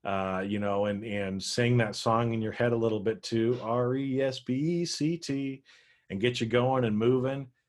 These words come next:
uh, to go out and make the changes in your life, uh, that you need to, so that, again, we can elevate internal audit,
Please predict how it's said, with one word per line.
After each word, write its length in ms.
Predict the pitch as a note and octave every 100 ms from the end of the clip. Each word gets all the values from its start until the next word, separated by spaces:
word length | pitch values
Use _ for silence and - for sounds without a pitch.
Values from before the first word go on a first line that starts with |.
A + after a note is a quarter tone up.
| _ -
uh, 220 | F2+ F2+
to 140 | -
go 240 | G2 A2+ A2+
out 260 | A2+ A2
and 120 | G#2+ G#2+
make 220 | G#2 -
the 60 | -
changes 600 | - A2 A2+ G#2+ G#2 G2
in 120 | G2+
your 160 | G2
life, 580 | F#2+ F#2+ F#2+ G2+ G#2 - - -
uh, 120 | F2+ E2+
that 220 | F#2 F2+
you 60 | F#2
need 220 | G#2 G#2+
to, 320 | - A2 G#2+ G#2 _ _ -
so 220 | - G#2
that, 120 | F#2+
again, 540 | F#2 G#2 A2 G2+ E2+
we 160 | F2 G#2
can 240 | G2 G2 F2+
elevate 560 | F#2+ G2+ G#2+ G2+ G#2 G2+
internal 540 | G#2 G2 - F#2 F2
audit, 400 | F2 G2 G#2 G#2